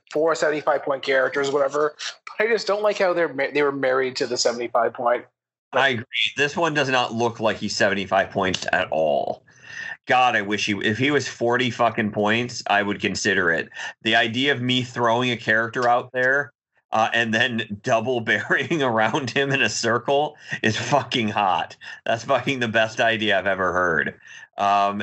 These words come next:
Speaker 2: and, but for a hundred and fifty points, I'm not doing that. That's not worth it.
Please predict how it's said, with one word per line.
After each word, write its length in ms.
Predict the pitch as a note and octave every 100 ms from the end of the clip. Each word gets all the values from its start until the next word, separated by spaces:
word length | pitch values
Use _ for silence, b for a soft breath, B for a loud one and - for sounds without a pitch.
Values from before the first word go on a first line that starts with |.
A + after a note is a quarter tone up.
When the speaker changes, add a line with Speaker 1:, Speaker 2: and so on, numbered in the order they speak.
| G2
Speaker 2:
and, 500 | G#2+ G2+ G2+ G2+ F#2
but 260 | G#2+ G2+ - _ -
for 120 | A2
a 40 |
hundred 340 | G#2+ B2 A#2+ A#2
and 100 | G#2+
fifty 460 | A#2 A2+ A2+ C3+ A#2+
points, 720 | C#3 C#3 C#3 C#3+ C3 - -
I'm 220 | G#2 G#2
not 460 | G#2+ G2+ G2 F2+ E2+
doing 380 | A2 G2+ F#2 F2+
that. 340 | E2 D#2 - -
That's 240 | F2 -
not 260 | G2 F2 C2+
worth 260 | E2 E2
it. 220 | D#2 C2